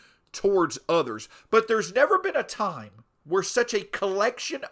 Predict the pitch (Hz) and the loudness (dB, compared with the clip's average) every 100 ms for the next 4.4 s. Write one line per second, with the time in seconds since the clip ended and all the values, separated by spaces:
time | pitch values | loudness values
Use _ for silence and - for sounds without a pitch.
0 | - 180 143 117 139 180 247 - - - | 2 2 0 -8 0 2 2 -6 -12 -4
1 | 180 120 - - - - - - - 190 | -2 -2 -8 -18 -18 -18 -20 -10 0 0
2 | 170 - 208 277 269 180 208 190 127 110 | 0 -2 0 0 -6 -4 2 2 2 -4
3 | - _ _ 226 285 247 220 214 208 - | -8 _ _ 0 0 0 2 2 0 0
4 | 165 135 147 151 | 0 0 -4 -6